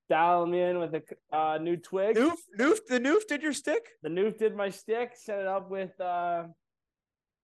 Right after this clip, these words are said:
Speaker 1: set it up with, uh, one of my coaches, and, and he did it, and, um, just asked for a shout out on the pod. So I, uh,
Speaker 2: Yeah, dude, he's, uh, he's one of the best stick stringers around. If you're in the B C area or anywhere and you want someone to string your stick, get the Noof, and he's an absolute beauty.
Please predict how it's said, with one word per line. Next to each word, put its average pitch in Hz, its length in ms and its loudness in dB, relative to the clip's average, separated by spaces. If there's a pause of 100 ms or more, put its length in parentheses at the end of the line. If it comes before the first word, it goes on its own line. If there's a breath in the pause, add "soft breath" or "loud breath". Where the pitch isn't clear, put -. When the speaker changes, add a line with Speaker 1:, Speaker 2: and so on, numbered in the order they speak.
(120)
Speaker 1:
set 165 200 -10
it 165 80 -6
up 165 200 -4
with, 165 240 -12
uh, 156 220 0
one 160 100 -2
of 165 80 -4
my 160 80 -2
coaches, 185 500 0
and, 160 160 -6 (140)
and 156 120 -10
he 151 100 -10
did 160 180 -4
it, 160 180 -2
and, 147 160 -10
um, 139 380 -12 (400)
just 147 160 -12
asked 139 240 -4
for 131 260 -10
a 131 40 -20 (180)
shout 127 240 -6
out 131 60 -6
on 131 100 -6
the 127 80 -12
pod. 113 280 -4
So 117 200 -12
I, 113 140 -8
uh, 117 60 -10
Speaker 2:
Yeah, 151 200 2
dude, 127 220 -6
he's, 143 340 -10
uh, 147 200 0
he's 156 300 -8
one 151 180 -4
of 180 60 -4
the 175 60 -4
best 170 240 2
stick 170 180 -6
stringers 160 320 -8
around. 143 200 -2
If 127 120 -10
you're 170 140 0
in 202 80 -4
the 202 60 -4
B 175 180 -6
C 180 200 -4
area 156 280 4
or 151 180 0
anywhere 170 480 0
and 127 80 -10
you 143 80 -10
want 151 220 -8
someone 156 180 -10
to 147 60 -8
string 156 240 -6
your 151 80 -6
stick, 156 260 -2
get 160 160 -2
the 175 80 -4
Noof, 156 320 -4
and 147 100 -12
he's 147 140 -10
an 147 80 -12
absolute 156 560 -6
beauty. 151 460 -6